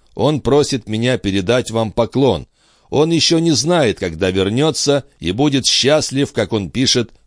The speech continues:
получить от вас известие, либо в письме, если вы пожелаете передать со мной письмо, либо на словах". Сударь,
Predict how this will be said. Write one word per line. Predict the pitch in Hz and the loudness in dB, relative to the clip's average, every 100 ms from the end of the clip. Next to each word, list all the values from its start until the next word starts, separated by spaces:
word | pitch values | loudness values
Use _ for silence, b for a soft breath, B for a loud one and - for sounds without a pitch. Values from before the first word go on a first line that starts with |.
| _ | _
получить | 92 104 - 147 131 | -2 -2 0 -2 0
от | 120 123 | -4 -2
вас | 123 - | -2 -2
известие, | 131 101 139 135 - 76 71 - b b | -4 0 0 0 -2 -6 -10 -12 b b
либо | 85 87 85 | -4 -2 -4
в | |
письме, | - 82 - 101 156 170 _ - | -4 -4 -2 0 0 -2 _ -4
если | 110 131 131 | -2 -2 -2
вы | 131 | -2
пожелаете | 131 113 123 127 123 117 | -2 -2 2 2 0 -2
передать | 98 110 110 117 113 | -4 -2 0 0 0
со | - 117 | -2 -2
мной | 120 120 | -2 -4
письмо, | 120 110 107 110 107 b b b | -2 -4 -2 -2 -2 b b b
либо | 76 151 143 | -2 0 0
на | 139 | 0
словах". | 127 117 117 85 71 - _ _ _ _ _ _ _ | -2 0 0 0 -6 -8 _ _ _ _ _ _ _
Сударь, | - - 185 120 82 | -4 0 0 0 -4